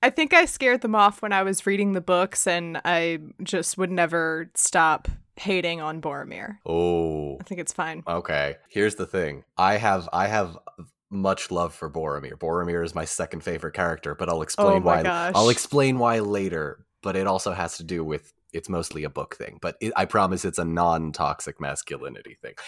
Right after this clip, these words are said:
Speaker 2: Anyway,
Speaker 1: <laughs>
Speaker 2: Boromir's been dead for a movie and a half. Let's continue.
Speaker 1: Yeah, rip Boromir.
Speaker 2: Ugh.
Speaker 1: Oof. Yeah, and so Sam goes up and saves Frodo just as another orc is about to kill him. Frodo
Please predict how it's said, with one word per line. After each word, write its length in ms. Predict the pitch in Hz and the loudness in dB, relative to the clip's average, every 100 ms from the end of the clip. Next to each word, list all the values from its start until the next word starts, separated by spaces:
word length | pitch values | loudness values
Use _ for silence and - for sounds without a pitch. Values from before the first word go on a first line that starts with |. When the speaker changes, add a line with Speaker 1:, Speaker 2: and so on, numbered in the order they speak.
| - 330 | 0 4
Speaker 2:
Anyway, 480 | - 151 120 277 - | 8 8 6 2 0
Speaker 1:
<laughs> 340 | 269 - 240 | -2 -6 -6
Speaker 2:
Boromir's 500 | - 139 143 127 123 | 4 6 6 6 2
been 160 | - 110 | 2 2
dead 200 | 110 101 | 2 2
for 140 | - | 2
a 40 | 101 | 2
movie 300 | 95 90 85 | 2 -2 -4
and 100 | 78 | -4
a 20 | |
half. 320 | 73 - - - | -6 -8 -10 -12
Let's 180 | 87 - | -10 -10
continue. 340 | - - 240 | -12 -2 2
Speaker 1:
Yeah, 260 | 208 180 196 - | 4 4 0 -4
rip 320 | 208 220 214 | 2 2 2
Boromir. 680 | - 185 180 185 175 175 190 | -2 2 2 0 -2 -4 -2
Speaker 2:
Ugh. 180 | - 208 | 2 2
Speaker 1:
Oof. 240 | 190 - - - - | 0 -8 -18 -12 2
Yeah, 260 | 254 233 214 | 6 8 6
and 120 | 226 | 4
so 220 | - 226 | 4 4
Sam 420 | 214 - 247 240 240 | 6 4 6 4 6
goes 300 | 240 233 214 | 6 4 4
up 260 | 220 220 - | 4 4 2
and 160 | 214 | 2
saves 380 | 208 220 202 196 | 2 4 4 2
Frodo 400 | - 240 240 226 | 2 4 6 6
just 280 | 220 196 - | 4 2 0
as 120 | 190 196 | 0 0
another 280 | 180 175 165 | 0 0 0
orc 420 | 208 190 196 - - | 4 4 2 -2 -4
is 140 | 208 | -2
about 320 | 196 180 165 | 4 4 4
to 100 | - | -2
kill 300 | - 262 247 | -4 2 4
him. 420 | 226 226 214 208 208 - | 4 2 2 0 -4 -10
Frodo 920 | - - 208 202 196 190 190 185 180 | -4 4 6 6 4 4 4 4 2